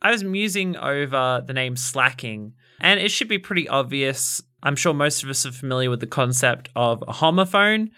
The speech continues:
so where two words are pronounced the same but aren't the same word, either because they are spelt different or they have different origins or different meanings. But what you might not have noticed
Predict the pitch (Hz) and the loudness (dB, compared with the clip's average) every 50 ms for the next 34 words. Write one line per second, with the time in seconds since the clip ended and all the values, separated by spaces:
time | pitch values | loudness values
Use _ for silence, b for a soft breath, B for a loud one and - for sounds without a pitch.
0 | b b b b b b b - - - 127 117 117 117 117 104 117 113 123 123 | b b b b b b b -2 0 2 4 4 4 2 0 -2 0 0 2 4
1 | 117 117 - - - - 165 156 143 131 123 127 131 131 131 127 123 123 127 - | 4 2 0 -2 -4 -2 0 0 0 2 2 4 6 6 6 6 4 2 0 -2
2 | - - - - _ - - 123 120 117 117 120 - 135 135 135 143 147 151 - | -4 -4 -4 -6 _ 0 2 4 4 4 2 0 -2 0 4 6 6 6 4 2
3 | - - - 143 - - 160 147 151 156 160 160 160 156 160 151 - 127 123 139 | 0 -4 -2 -2 0 2 4 4 6 6 6 4 4 2 0 -4 -4 -4 -2 0
4 | 127 120 127 120 123 127 131 127 127 127 123 - 131 127 127 123 123 127 127 135 | 0 0 0 0 -2 -2 -2 -2 -4 -4 -4 -2 0 0 0 0 0 2 2 4
5 | 151 190 220 233 220 190 - - 131 127 127 123 123 113 123 120 120 123 113 113 | 4 4 2 2 -2 -6 -8 -6 -4 -2 0 0 0 -2 -2 -2 -2 -2 0 0
6 | 107 - - - 120 120 117 120 113 110 107 - - - - 202 214 208 - 208 | 0 -2 -2 0 0 0 2 2 2 0 0 -2 -2 2 4 4 4 4 4 2
7 | 202 190 196 202 190 190 - 127 123 120 113 117 - 120 120 - 120 117 - 143 | 2 2 4 4 4 4 2 0 -2 0 0 -2 -2 -6 -10 -10 -10 -2 2 4
8 | 147 143 143 135 143 143 139 123 127 117 107 123 - - 120 - 123 135 147 175 | 4 4 4 2 0 -4 -4 -4 -4 -4 -4 -6 -8 -8 -6 -4 -2 0 2 2
9 | 208 233 269 294 269 - - - - _ _ _ _ _ _ - 202 165 190 247 | 2 0 0 -2 -4 -4 -4 -6 -6 _ _ _ _ _ _ 4 4 6 6 6
10 | 269 262 - 214 202 185 180 190 220 214 - 151 160 160 180 240 302 - - - | 4 4 4 2 0 2 4 6 6 4 4 2 0 0 0 0 0 -2 -4 -6
11 | 240 185 147 135 120 117 113 110 113 - - - - - - - - - - | -6 -4 -2 0 0 0 0 0 -2 -6 -6 -4 -2 -2 -2 -2 -4 -6 -10